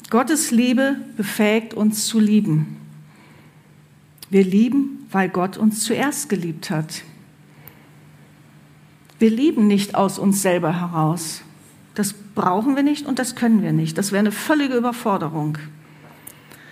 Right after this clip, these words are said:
Sondern weil Gott uns zuerst geliebt hat. Er hat uns schon geliebt, als wir noch gar nicht wussten,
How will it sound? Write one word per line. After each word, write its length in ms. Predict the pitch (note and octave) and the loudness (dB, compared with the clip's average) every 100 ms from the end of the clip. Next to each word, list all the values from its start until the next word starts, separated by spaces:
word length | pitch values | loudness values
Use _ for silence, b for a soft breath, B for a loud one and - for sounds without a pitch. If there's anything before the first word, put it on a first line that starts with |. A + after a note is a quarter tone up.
| B B B | B B B
Sondern 340 | A#3+ G#3 G#3 | 0 2 2
weil 140 | F#3 F#3+ | 2 0
Gott 340 | G#3+ - - | 2 0 -2
uns 260 | - G3 - | -2 -2 -2
zuerst 440 | - E3 E3 - | -4 -2 -4 -4
geliebt 420 | F#3 F3+ D#3+ - | -4 -4 -6 -6
hat. 240 | E3 D#3+ D#3+ - - - _ _ B B B B - | -4 -4 -6 -14 -18 -20 _ _ B B B B -2
Er 140 | A3+ | 0
hat 140 | C#4+ | 0
uns 180 | B3 C#4 | 0 -2
schon 480 | - B3+ A3+ - - | 0 2 2 0 -2
geliebt, 520 | G#3+ G3 A#3+ D#4+ - | 0 4 4 2 0
als 200 | - A3 | -2 0
wir 60 | A3+ | 2
noch 180 | G#3+ A3 | 2 2
gar 180 | G3 G#3+ | 2 2
nicht 300 | G#3+ - A3+ | 0 -2 -2
wussten, 580 | C#4 - - G#3 F#3+ | 0 -2 -2 0 0